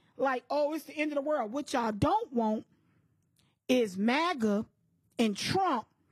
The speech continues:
and the delusions of Trump in office, in bed with Russia, in bed with everybody that we don't want to be affiliated with. We don't want a dictatorship. We want a president. We don't want a king.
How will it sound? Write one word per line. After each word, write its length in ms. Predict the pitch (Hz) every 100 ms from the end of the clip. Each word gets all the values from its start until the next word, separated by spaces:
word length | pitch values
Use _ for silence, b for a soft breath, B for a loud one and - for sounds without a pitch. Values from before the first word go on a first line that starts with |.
| _ -
and 200 | 240 208
the 100 | 214
delusions 680 | 208 220 294 539 480 339 233
of 120 | 214
Trump 400 | - 285 220 - - -
in 180 | 269 247 -
office, 640 | 294 285 - 170 160 - B B B B B B
in 180 | 269 262
bed 340 | 220 269 277 277
with 160 | 233 214
Russia, 640 | 202 277 311 - - 160 147 _ _ B B B
in 140 | 240 226
bed 320 | 277 277 254
with 140 | 208
everybody 560 | 226 294 311 262 262 254
that 180 | 226 -
we 340 | 196 294 302
don't 400 | 226 240 262 247
want 760 | - 190 262 294 208 - - - _ _ _ _ _ _ _ _ -
to 100 | 277
be 200 | 202 262
affiliated 720 | 233 311 311 294 214 196 196
with. 180 | 185 208
We 100 | 294
don't 200 | 302 294
want 280 | 226 302 302
a 60 |
dictatorship. 840 | 202 202 202 220 196 180 - 196 165 _ _ - _ _ _ _ _ _ _
We 120 | 254
want 180 | 330 294
a 60 | 220
president. 520 | - 330 285 226 196
We 80 | 262
don't 140 | 302
want 140 | 311 220
a 40 |
king. 640 | - - 294 226 175 175